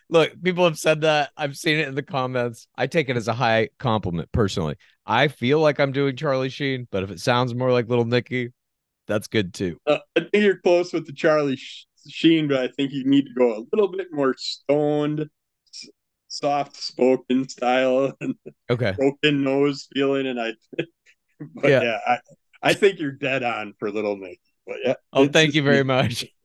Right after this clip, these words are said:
Speaker 1: <laughs>
Speaker 2: Uh, I don't know if you'll ever get Will to do podcasts,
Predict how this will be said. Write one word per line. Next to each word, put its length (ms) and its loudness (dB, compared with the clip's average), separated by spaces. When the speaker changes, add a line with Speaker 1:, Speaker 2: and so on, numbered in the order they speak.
Speaker 1:
<laughs> 60 0
Speaker 2:
Uh, 480 2
I 140 4
don't 160 4
know 180 0
if 140 -6
you'll 200 0
ever 500 0
get 200 0
Will 240 2
to 100 -2
do 220 -2
podcasts, 880 -2